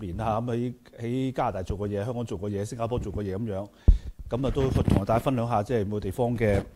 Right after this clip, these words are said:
嘅操作上面有啲唔一樣嘅。好，嗱，咁今日就個 agenda 三部分啦，咁我負責頭兩部分，咁啊講下C F A課程，呃，個 program 啦，咁講下做個，一個所謂 demo lecture，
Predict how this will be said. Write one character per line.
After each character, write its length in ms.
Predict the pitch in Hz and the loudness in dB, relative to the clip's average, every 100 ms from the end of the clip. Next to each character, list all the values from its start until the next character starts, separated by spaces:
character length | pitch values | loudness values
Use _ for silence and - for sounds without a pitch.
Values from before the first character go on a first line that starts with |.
| - | 0
嘅 160 | 110 | 0
操 200 | 104 143 127 | 4 2 4
作 160 | 107 | 2
上 160 | - 104 | 4 2
面 60 | 98 | 4
有 180 | 113 | 2
啲 0 | |
唔 60 | 104 | 4
一 180 | 120 117 | 4 6
樣 160 | 92 | 4
嘅。 140 | 101 - - - _ - - - - - - - - - - - - | 4 0 -4 -18 _ -8 -8 -6 -14 -16 -14 -10 -10 -12 -20 -12 2
好， 120 | 180 - - _ _ - | 2 2 -20 _ _ 6
嗱， 200 | 131 107 - - | 6 6 -4 0
咁 160 | 190 277 | 2 6
今 160 | 302 | 8
日 60 | 277 | 8
就 380 | - 127 135 131 | 8 8 8 6
個 140 | 151 151 151 151 143 | 6 10 10 8 4
agenda 260 | - 196 123 | 4 6 6
三 220 | 165 160 | 6 4
部 100 | 127 | 4
分 180 | 117 113 | 4 6
啦， 100 | 147 | 4
咁 180 | 131 143 | 4 0
我 100 | 117 | 0
負 120 | 117 | 2
責 80 | 117 | 0
頭 140 | - | 0
兩 180 | 92 107 | -2 0
部 100 | 107 | 0
分， 260 | 98 101 98 - | 2 0 0 -8
咁 140 | 135 | -2
啊 40 | 131 | -2
講 200 | 107 131 | 0 0
下 140 | 120 | 0
C 200 | 117 147 | 0 -2
F 160 | 139 139 | 0 0
A 60 | |
課 180 | 127 110 | -2 -4
程， 180 | 107 - - | -2 -4 -4
呃， 180 | 110 104 | -4 -4
個 120 | 117 117 113 - | -2 -2 -2 -6
program 400 | 160 139 95 107 | -6 -2 -2 0
啦， 160 | 135 139 - - - _ _ | -2 -2 -20 -20 -20 _ _
咁 140 | - 131 147 | -4 -2 0
講 160 | 131 | 0
下 100 | 139 | -2
做 140 | 113 110 | -2 -4
個， 60 | |
一 140 | 113 139 | -2 -2
個 40 | |
所 160 | 131 123 | -2 0
謂 140 | 139 | 0
demo 160 | 135 135 | 0 0
lecture， 400 | 135 - 120 | -2 -2 -6